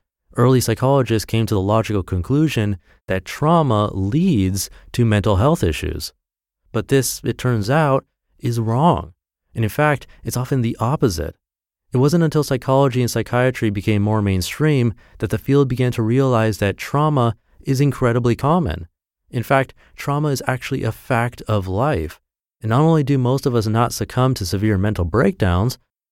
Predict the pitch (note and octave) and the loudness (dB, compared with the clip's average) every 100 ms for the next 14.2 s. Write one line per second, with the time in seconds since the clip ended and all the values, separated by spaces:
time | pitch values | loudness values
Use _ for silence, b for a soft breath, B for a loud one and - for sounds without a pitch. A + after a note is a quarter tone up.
0 | - A#2 D3 D#3+ E3+ D3+ C3+ C#3+ - - | -2 2 2 4 2 2 2 0 -2 -4
1 | A2+ B2+ E3+ D#3 F#2+ F2+ F2 F#2 A2 D#3+ | 0 2 2 2 0 0 0 0 0 2
2 | G3 - F#2 F#2+ B B B G#2 G#2 - | 2 0 0 -2 B B B -4 -2 -2
3 | C#3 C3 A#2+ D#3 E3+ C3+ B2+ G2 A2+ B2 | 0 0 0 0 2 4 4 2 0 2
4 | B2+ B2 A#2 A2+ A2+ - B2+ E3+ B2 E2+ | 2 0 0 0 -2 -2 0 0 0 -4
5 | - _ _ _ _ _ G2+ C3+ D3 C#3+ | -8 _ _ _ _ _ 0 2 4 4
6 | A2+ A#2+ C3+ D3+ D#3 D3 - C3+ B2+ C3 | 2 2 2 2 2 0 0 -2 0 -2
7 | B2+ A2 F#2+ - A#2+ A#2+ A2 F#2+ A#2 A2 | 2 2 0 -2 0 2 0 -2 -2 0
8 | A#2 A2+ F2 G2+ C#3 F3 - _ _ _ | 0 0 0 2 2 0 -4 _ _ _
9 | _ B2+ C#3+ D#3 C3+ - C3+ C3+ C3 B2+ | _ -2 2 0 0 0 2 4 2 -2
10 | _ - A#2 C3 C#3+ - A2+ B2+ D3 D#3+ | _ -6 -2 0 0 0 0 2 0 0
11 | - D3 C#3 G#2+ - C3+ B2+ B2+ G2+ G2 | 0 0 2 -2 -2 -2 0 -2 -2 -2
12 | A2 D#3+ B2+ G#2+ - b b A2 F#2+ - | 2 4 4 2 -2 b b 0 0 0
13 | A2+ A2+ G#2 F2+ F#2+ F2 E2 E2 F2+ E2 | 0 2 2 2 2 0 0 0 2 0
14 | D2 - | -2 -6